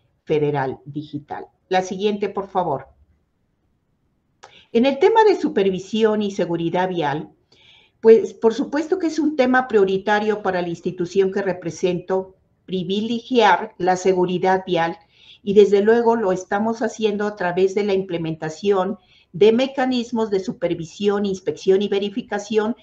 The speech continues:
en el tema, sobre todo, del control de los pesos y dimensiones. Pero también no menos importantes es la supervisión en las condiciones físico-mecánicas de las unidades y de las especificaciones de seguridad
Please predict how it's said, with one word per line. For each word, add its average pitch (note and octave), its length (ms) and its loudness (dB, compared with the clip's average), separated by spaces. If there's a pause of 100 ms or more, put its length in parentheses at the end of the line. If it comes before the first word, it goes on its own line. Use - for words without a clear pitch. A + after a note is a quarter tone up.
(300)
en G#3 200 4
el G3+ 240 0
tema, C4 420 0
sobre F#3 360 -2
todo, G#3 340 -2
del F#3+ 240 0
control A3+ 720 2
de F3+ 160 -4
los - 220 -6
pesos F#3+ 440 -2
y E3+ 60 -8
dimensiones. C#3 720 -8 (380)
Pero F#3 280 4
también G#3 340 4
no A3+ 80 4
menos A3+ 400 0
importantes G#3+ 800 -2 (240)
es F#3+ 160 2
la G#3+ 140 2
supervisión G#3 880 -2
en F#3+ 140 -4
las F3+ 160 -4
condiciones G#3 760 -4
físico-mecánicas G3 1080 -6
de F3 80 -6
las F3+ 200 -6
unidades G#3 680 0 (340)
y F#3 140 4
de A3 280 6
las A#3+ 340 2
especificaciones G3+ 960 -4
de F#3+ 100 2
seguridad F#3+ 640 2